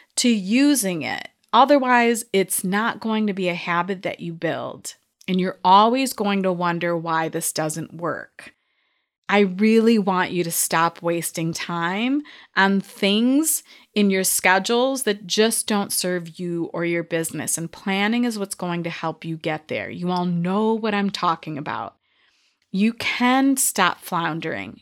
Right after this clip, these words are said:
You can stop doing things at the last second. You can get out of overwhelm. Once you commit to yourself and to this practice, there is no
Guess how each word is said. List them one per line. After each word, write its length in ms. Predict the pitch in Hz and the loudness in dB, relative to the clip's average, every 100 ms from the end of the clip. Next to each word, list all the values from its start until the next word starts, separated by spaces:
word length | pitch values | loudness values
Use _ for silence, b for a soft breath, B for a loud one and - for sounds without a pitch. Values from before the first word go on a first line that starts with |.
| - | -2
You 180 | 220 247 | 0 0
can 640 | - - - 262 277 285 | -4 -10 -2 2 4 4
stop 400 | - - 208 202 | 2 2 0 0
doing 320 | - 208 202 | -2 0 -2
things 320 | 190 190 175 165 | -2 -4 -4 -4
at 140 | 175 | -4
the 100 | 170 | -4
last 320 | 175 160 175 | -2 -4 -4
second. 460 | - 127 - 120 - B B B B | -4 -4 -4 -8 -10 B B B B
You 220 | 214 247 | 2 4
can 680 | 247 - - 262 269 277 277 | 2 -8 0 2 4 6 4
get 240 | 233 240 - | 4 0 0
out 340 | 196 196 - | 2 2 2
of 220 | 196 190 - | 0 -2 0
overwhelm. 800 | 202 214 196 175 160 123 90 - B B B | 4 4 4 -2 -2 -4 -6 -12 B B B
Once 360 | 196 220 294 294 | 2 4 4 4
you 120 | 294 | 2
commit 360 | 294 240 226 - | 2 0 0 -2
to 120 | - | -2
yourself 480 | 196 - 190 202 214 | -2 0 2 0 -2
and 100 | 202 | -4
to 100 | 196 | -2
this 180 | 170 170 | -4 -6
practice, 640 | - 180 175 - 240 254 | -4 -2 -2 -2 -2 0
there 220 | - 226 240 | 0 2 2
is 200 | 185 180 | 0 -4
no 760 | 180 185 190 190 202 214 220 | -2 0 2 2 4 2 0